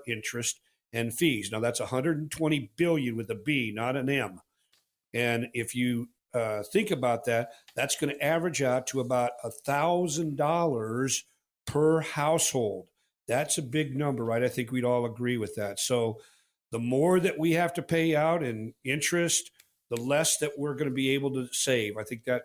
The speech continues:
goes without, you know, too much reasoning. You know, and your credit card interest,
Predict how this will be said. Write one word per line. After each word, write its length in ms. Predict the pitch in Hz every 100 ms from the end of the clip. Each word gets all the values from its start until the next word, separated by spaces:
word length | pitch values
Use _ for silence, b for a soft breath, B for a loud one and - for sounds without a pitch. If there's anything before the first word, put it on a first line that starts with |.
| -
goes 260 | 120 123 110
without, 340 | 123 120 117 117 b b b _
you 100 | 117
know, 120 | 113
too 200 | 113 127
much 240 | 120 120 117
reasoning. 460 | 117 110 98 92 90 b b b
You 160 | 113 113
know, 200 | 113 110
and 120 | 113
your 160 | 131 156
credit 360 | - 196 -
card 280 | - 131 120
interest, 480 | 123 120 135 123